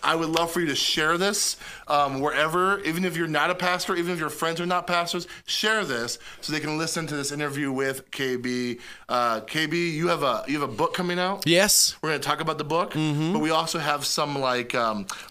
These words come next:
Speaker 1: big current events that are going on
Speaker 2: Yes.
Speaker 1: and, and thi-, and I just want, like, you, you, you, you have a podcast.
Speaker 2: Yes, Outside Rabbi.
Speaker 1: Yeah, uh, Mean's over there. He's, he's off,
Speaker 2: Amin
Speaker 1: he's
Speaker 2: the
Speaker 1: off,
Speaker 2: Dream
Speaker 1: off
Speaker 2: Mean
Speaker 1: the camera.
Speaker 2: Machine. Uh-huh.
Speaker 1: Uh, uh, I, I love your podcast. It's like, uh,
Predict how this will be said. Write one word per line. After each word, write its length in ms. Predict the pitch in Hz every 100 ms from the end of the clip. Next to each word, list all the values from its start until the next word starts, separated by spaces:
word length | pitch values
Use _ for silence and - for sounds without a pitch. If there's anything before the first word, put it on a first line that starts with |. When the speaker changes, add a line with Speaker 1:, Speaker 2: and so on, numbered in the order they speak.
| -
Speaker 1:
big 300 | 123 160 160 -
current 380 | - 160 160
events 340 | 147 135 160 160
that 100 | 175
are 120 | 165
going 300 | 165 170 170
on 280 | 170 170 170
Speaker 2:
Yes. 560 | 123 98 - - -
Speaker 1:
and, 60 | 127
and 200 | 135 151
thi-, 40 |
and 100 | 160
I 60 | 175
just 160 | 220 247
want, 160 | 208
like, 160 | 160 - - -
you, 120 | 160
you, 180 | 165 190 185
you, 180 | 175 -
you 100 | 151 170
have 20 |
a 40 |
podcast. 640 | 190 170 156 147 180 - - -
Speaker 2:
Yes, 360 | 143 143 110
Outside 300 | 135 123 143
Rabbi. 400 | 123 120 113 113 139
Speaker 1:
Yeah, 160 | 127 123
uh, 120 | 160
Mean's 340 | 170 196 208
over 180 | 208 208
there. 380 | 190 160 160 190
He's, 220 | 175 160
he's 180 | 151 160
off, 120 | 165
Speaker 2:
Amin 100 | 156
Speaker 1:
he's 80 | 156
Speaker 2:
the 60 | 151
Speaker 1:
off, 60 |
Speaker 2:
Dream 260 | 151 156 147
Speaker 1:
off 20 |
Speaker 2:
Mean 160 | 151 151
Speaker 1:
the 80 | 143
camera. 220 | - 151
Speaker 2:
Machine. 220 | 165 185 - _ _ _ _ - - -
Uh-huh. 80 | 120 120
Speaker 1:
Uh, 40 |
uh, 920 | 120 151 147 143 139 131 127 131 120 -
I, 160 | 127 120
I 120 | 131
love 280 | 135 147 156
your 100 | 151
podcast. 560 | 151 139 143 156 -
It's 120 | 127 131
like, 200 | 123 131
uh, 260 | 123 113